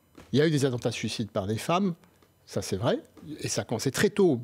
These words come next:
dès les premières filières irakiennes en deux mille deux, il y avait la Belge Muriel Dego qui s'était fait exploser dans un attentat, parce que justement, elles, elles combattent pas avec des hommes. Elles se font exploser toutes seules.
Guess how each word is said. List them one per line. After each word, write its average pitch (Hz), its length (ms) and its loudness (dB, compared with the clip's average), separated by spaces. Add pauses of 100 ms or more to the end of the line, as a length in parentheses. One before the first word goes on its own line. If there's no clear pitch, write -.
dès 147 80 4
les 131 80 2
premières 135 300 0
filières 127 240 0
irakiennes 127 380 2
en 120 60 0
deux 123 140 2
mille 127 180 4
deux, 156 120 4
il 156 40 6
y 139 40 6
avait 123 120 2
la 117 100 2
Belge 127 280 0
Muriel 117 320 2
Dego 127 240 2
qui - 140 -10
s'était - 220 -8
fait 117 120 -6
exploser 113 440 -4
dans 110 140 -2
un - 60 -4
attentat, 117 420 -4 (240)
parce - 140 -4
que 131 60 -2
justement, 180 360 2
elles, 139 220 2
elles 131 80 -6
combattent 135 240 0
pas 147 80 4
avec 127 100 2
des 165 160 4
hommes. 151 180 2 (840)
Elles 110 60 -12
se - 120 -10
font - 100 -4
exploser 117 300 -4
toutes - 180 -12
seules. 131 240 2